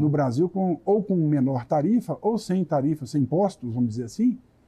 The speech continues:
pra que gere uma maior competitividade. Se nós tivermos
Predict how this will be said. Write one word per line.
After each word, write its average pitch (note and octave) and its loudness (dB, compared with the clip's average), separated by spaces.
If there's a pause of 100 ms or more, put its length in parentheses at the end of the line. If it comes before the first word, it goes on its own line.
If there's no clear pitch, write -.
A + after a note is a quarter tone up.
(340)
pra G3+ 2
que F#3 -4
gere G3+ 2
uma G3 2
maior F3+ 0
competitividade. F3+ -2
Se D#3+ -4
nós A3+ 0
tivermos C3+ -2